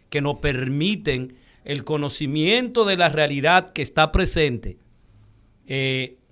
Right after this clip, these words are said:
a través de estímulos. Tenem-, luego de las sensaciones que nosotros recibimos, la luz, el sonido, nosotros entonces,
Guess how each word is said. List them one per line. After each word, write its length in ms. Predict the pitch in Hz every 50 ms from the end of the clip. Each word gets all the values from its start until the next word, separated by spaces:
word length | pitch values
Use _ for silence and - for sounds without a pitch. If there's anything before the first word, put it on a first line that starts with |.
| _ _ _ _ _ _
a 160 | - 147 147
través 340 | - 151 151 139 143 165 185
de 60 | 185
estímulos. 880 | 208 196 - - - 208 196 185 143 123 117 113 113 113 117 - - - _ _ _ _ - _ _ _ _
Tenem-, 360 | - 165 170 170 180 214 226 233
luego 420 | 185 165 175 208 240 247 254 254
de 120 | 220 240 226
las 300 | 208 202 196 - - - _ _
sensaciones 960 | - - - - 208 233 233 226 - 208 - - 202 190 175 160 131 123 113
que 120 | - - -
nosotros 440 | 123 117 - 160 160 165 185 175
recibimos, 680 | 160 175 160 - 165 147 151 185 185 156 123 104 - - - - - _
la 220 | 135 131 123 120
luz, 480 | 117 120 139 196 196 180 156 - - -
el 160 | 135 131 120
sonido, 600 | - - 147 135 156 185 196 170 131 120 113 - - _ _ _ - - _ _ _
nosotros 500 | - 147 160 156 - 185 190 190 208 208
entonces, 800 | 214 208 214 226 233 233 226 208 - 190 190 190 - - -